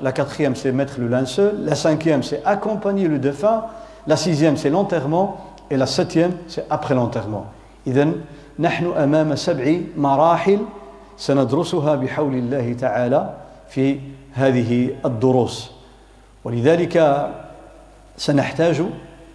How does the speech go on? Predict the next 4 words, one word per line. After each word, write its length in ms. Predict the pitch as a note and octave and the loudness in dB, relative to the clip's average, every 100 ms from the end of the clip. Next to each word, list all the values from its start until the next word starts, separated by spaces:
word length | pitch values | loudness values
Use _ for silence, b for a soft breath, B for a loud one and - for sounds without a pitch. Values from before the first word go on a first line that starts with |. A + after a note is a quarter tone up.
| - - - b b b - C#3+ | -20 -20 -20 b b b -4 2
إلى 200 | C3+ D3 C#3+ D3 D3 C3 A#2+ G2+ F#2+ - - - - - - - - D#3 | 4 4 2 0 -4 -6 -6 -6 -8 -10 -14 -20 -20 -20 -20 -20 -8 -4
أسبوع 440 | - C#3+ D#3+ C#3+ D3+ | -2 4 4 4 2
آخر 520 | D3+ B2+ C3+ C#3+ - - - - - - - - - - - - - B2+ | 2 2 2 0 -2 -14 -18 -20 -20 -20 -20 -20 -20 -20 -20 -20 -10 0
لعلنا 880 | A#2 C3+ C3 C3 B2+ B2 A#2 C3+ | 2 4 4 4 4 4 2 -2